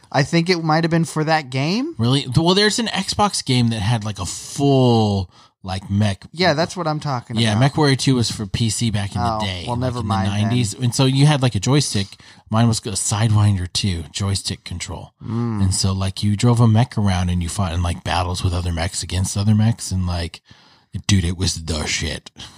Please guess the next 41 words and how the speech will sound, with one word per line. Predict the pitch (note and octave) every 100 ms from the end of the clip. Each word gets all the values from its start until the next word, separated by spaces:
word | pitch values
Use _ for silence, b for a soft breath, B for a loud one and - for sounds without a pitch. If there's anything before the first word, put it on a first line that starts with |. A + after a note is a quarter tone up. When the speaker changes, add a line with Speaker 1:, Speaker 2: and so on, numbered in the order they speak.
| B
Speaker 1:
Uh-huh. | A#2 A#2 A2+
Speaker 2:
was | C3+ C#3+
so | - G#2+ G#2+
good. | G2 F#2 - B B
And | G2 A2+
there | A2+
was, | G#2
like, | G#2+ F#2+
real-time | G#2+ A2+ - F#2+
online | G#2 G#2 G#2+ G#2+
stuff, | - A2 G#2+ G#2 -
and, | F2+
like, | F2+ -
you |
had | D#2+ E2
a | F2+
clan | - F#2+ F#2+ F#2
and | F#2+
things | F#2 F#2+ F#2
like | F2+ -
that. | F2 E2+
It |
was | E2+
badass. | - - - - F3+ F3+
Speaker 1:
Oh, | A3 A3
that | A3
sounds | - D#3 C#3+
good. | C3+ C#3+ A2
Speaker 2:
I've | F2 F2+
really | F2+ F2+
enjoyed | F2+ F2+ F2
that | E2 -
game. | D#2 D#2+
I |
miss | D#2 F2+ -
games | - E2 D#2
like | D#2 -
that. | - - _ - -
Speaker 1:
I | A#2
miss, | B2+ B2 -
uh, | A#2 A2 G2+ G2+